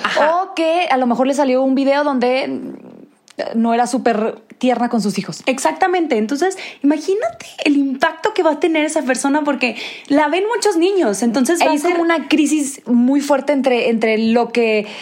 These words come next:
Speaker 2: vende Tatiana, por ejemplo, en este caso, que es un ejemplo, oigan.
Speaker 1: Sí,
Speaker 2: O sea,
Speaker 1: sí, sí. No, no estamos diciendo nada,
Speaker 2: <laughs> Sí,
Speaker 1: la
Speaker 2: o sea,
Speaker 1: verdad.
Speaker 2: entre la marca que es Tatiana y lo que subió Tatiana, ¿no?
Speaker 1: Sí.
Speaker 2: Entonces, también ahí muchas veces, mm, no nada más tenemos la responsabilidad de lo que decimos, sino también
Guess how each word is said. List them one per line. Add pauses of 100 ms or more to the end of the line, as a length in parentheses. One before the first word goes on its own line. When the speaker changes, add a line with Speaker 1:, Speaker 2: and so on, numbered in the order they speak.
(220)
Speaker 2:
vende
Tatiana,
por
ejemplo,
en
este
caso, (180)
que
es
un
ejemplo,
oigan. (300)
Speaker 1:
Sí,
Speaker 2:
O
sea,
Speaker 1:
sí,
sí.
No,
no
estamos
diciendo
nada,
Speaker 2:
<laughs>
Sí,
Speaker 1:
la
Speaker 2:
o
sea,
Speaker 1:
verdad.
Speaker 2:
entre
la
marca
que
es
Tatiana (100)
y
lo
que
subió
Tatiana, (300)
¿no?
Speaker 1:
Sí. (180)
Speaker 2:
Entonces,
también
ahí
muchas
veces, (400)
mm,
no
nada
más
tenemos
la
responsabilidad
de
lo
que
decimos, (240)
sino
también